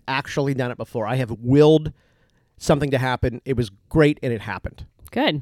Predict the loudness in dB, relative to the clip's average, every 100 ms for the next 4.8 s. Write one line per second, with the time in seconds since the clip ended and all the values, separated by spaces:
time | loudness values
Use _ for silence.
0 | -6 -4 0 2 4 6 6 4 2 0
1 | -2 -4 -2 0 0 0 -2 -4 -4 0
2 | 2 4 4 2 2 -2 -4 -2 0 4
3 | 4 2 -2 -6 -2 -2 -2 -10 _ _
4 | _ -6 -4 -4 -2 -2 -2